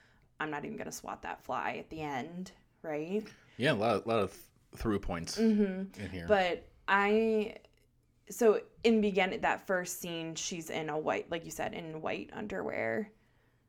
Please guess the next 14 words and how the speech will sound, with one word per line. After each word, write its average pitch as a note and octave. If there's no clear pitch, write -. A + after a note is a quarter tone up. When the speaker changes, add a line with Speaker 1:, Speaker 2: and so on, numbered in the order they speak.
Speaker 1:
um, F3+
bra -
and F#3+
everything, F3+
and, -
and F3+
the G3
white, F3
just D4+
classically F3
in E3
any F3+
type E3+
of D#3+